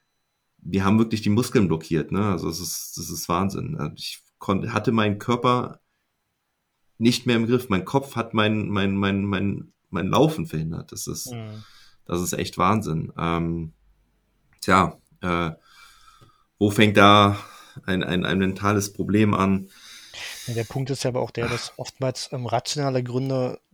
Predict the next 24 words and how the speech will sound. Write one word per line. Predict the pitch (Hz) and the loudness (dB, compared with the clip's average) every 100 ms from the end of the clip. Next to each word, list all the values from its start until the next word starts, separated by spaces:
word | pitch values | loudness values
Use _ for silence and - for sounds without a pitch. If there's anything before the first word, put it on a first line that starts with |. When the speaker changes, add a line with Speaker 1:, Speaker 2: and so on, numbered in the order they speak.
| 170 | -14
Speaker 2:
selten, | 135 117 127 - 139 131 - | -6 0 0 0 -4 -4 -4
ähm, | 123 120 117 117 - - - | -6 -6 -8 -10 -16 -14 -10
die | |
Ursache | 147 147 139 135 123 | -2 0 2 2 2
sind, | 117 123 135 - _ _ - | 0 -2 -4 -8 _ _ -8
ähm, | 120 117 117 113 - | -6 -6 -10 -12 -16
für | - 127 123 117 113 - _ _ _ - - 87 - 143 _ _ _ 214 143 | -10 -4 -2 -2 -4 -12 _ _ _ -20 -20 -20 -20 _ _ _ _ -18 -16
psychische | - 135 123 123 123 | -12 -8 -6 -4 -4
Belastungen, | 120 113 101 - 123 117 110 - _ - - - - | -4 -4 -4 -6 -8 -8 -8 -14 _ -20 -20 -20 -10
Speaker 1:
Mhm. | 82 82 | -6 -4
Speaker 2:
beziehungsweise, | 92 123 120 117 113 - 98 _ _ _ - | -4 -4 -2 0 -2 -8 -14 _ _ _ -10
also | 117 113 110 113 _ _ _ _ | -8 -8 -10 -16 _ _ _ _
psychische | - 123 117 117 | -12 -10 -8 -8
Blockade | 120 - 120 117 120 | -8 -8 -8 -6 -6
oder | 120 117 | -6 -6
halt | 110 - | -8 -8
Mental | 110 110 117 | -10 -10 -8
Health, | 110 110 117 - _ - | -6 -6 -8 -10 _ -14
wie | 117 | -8
das | 117 | -8
so | - | -8
schön | - 120 | -10 -8
heißt, | 113 117 - - | -8 -8 -10 -12
ähm, | 123 113 110 | -10 -10 -12